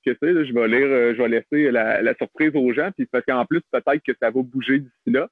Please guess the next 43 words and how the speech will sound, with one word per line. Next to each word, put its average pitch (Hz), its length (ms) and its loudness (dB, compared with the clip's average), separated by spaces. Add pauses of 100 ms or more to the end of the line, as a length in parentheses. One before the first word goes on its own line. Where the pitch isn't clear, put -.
(400)
Mais 107 680 2 (800)
je 135 140 0
veux 139 80 2
dire 180 180 0
que, 131 260 0
que 120 280 -2
c'est, 120 260 2
euh, 107 260 2 (600)
c'est, 120 140 -6 (140)
c'est 131 160 2
assez 151 400 0
libre. 180 300 0 (340)
Et, 127 360 0
euh, 120 240 2
ouais, 135 480 0
j'ai 131 120 -2
réécouté 147 400 0
mon 180 160 -4
spectacle. 165 460 -4 (580)
Et 127 120 0
finalement, 147 440 2 (160)
en, 147 240 0
en 170 200 0
écrivant, 131 720 0 (680)
moi, 202 100 2
mon 156 240 2
but, 160 300 -2
c'était 120 200 -2
de - 100 -20
faire 135 260 2
une 110 400 2
variation, 123 720 0
si 143 100 -12
on 113 220 0
veut, 139 240 0
à, 113 120 0
avec 107 360 -2
les 113 160 2
textes 127 300 -4
du 113 100 -12
spectacle, - 480 -4
puis, 110 220 2
euh, 104 180 2